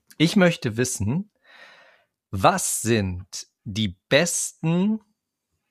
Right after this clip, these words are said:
Metacritic-Spiele zwanzig fünfundzwanzig für alle Konsolen mit einem Schnitt bis neunundachtzig? Also was waren im letzten Jahr zwanzig fünfundzwanzig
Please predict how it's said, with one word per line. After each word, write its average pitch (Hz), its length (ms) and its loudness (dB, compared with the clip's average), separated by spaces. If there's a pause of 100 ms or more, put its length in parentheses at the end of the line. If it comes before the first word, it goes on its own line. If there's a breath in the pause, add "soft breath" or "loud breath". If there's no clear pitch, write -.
(600)
Metacritic-Spiele 113 1400 0
zwanzig 147 640 2
fünfundzwanzig 127 1500 0
für - 260 0
alle 190 180 6
Konsolen 131 760 2
mit 123 280 -2
einem 113 560 4
Schnitt - 560 -2
bis - 300 0
neunundachtzig? 113 1200 2
Also 98 240 0
was 117 240 4
waren 110 260 4
im 98 140 2
letzten 110 400 0
Jahr 107 240 4
zwanzig - 460 -2
fünfundzwanzig 98 880 0